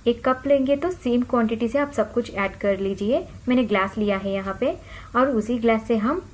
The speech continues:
साबुत रागी ऐड कर लिया है और उसी के साथ इडली रवा, इसको भी ऐड कर लेंगे हम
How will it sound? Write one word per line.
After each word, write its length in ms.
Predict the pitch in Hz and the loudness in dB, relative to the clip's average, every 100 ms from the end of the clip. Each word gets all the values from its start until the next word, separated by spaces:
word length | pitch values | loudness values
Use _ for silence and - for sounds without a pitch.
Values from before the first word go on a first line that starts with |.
| - - | -20 -4
साबुत 360 | 202 180 240 - - | 0 2 0 -4 -2
रागी 300 | 196 185 214 | 0 2 2
ऐड 200 | 214 208 | 2 2
कर 160 | 220 208 | 0 2
लिया 240 | 220 214 | 2 2
है 200 | 220 392 - - - - - - - | 2 0 -4 -14 -16 -16 -16 -10 2
और 140 | 240 | 4
उसी 200 | 240 226 | 4 2
के 160 | 254 269 | 2 2
साथ 1600 | 262 262 359 - - - - - - - - - - - - - | 2 0 0 -6 -18 -20 -20 -20 -20 -20 -20 -20 -20 -20 -12 -10
इडली 200 | 190 220 | -2 2
रवा, 340 | 233 226 269 403 - - - - - | 4 4 2 -2 -8 -18 -20 -18 -8
इसको 240 | 214 - 214 | -8 -2 0
भी 140 | 233 | 2
ऐड 180 | 220 202 | 2 0
कर 180 | - 214 | 0 0
लेंगे 300 | 214 214 220 | 2 2 2
हम 220 | 233 330 | 2 -2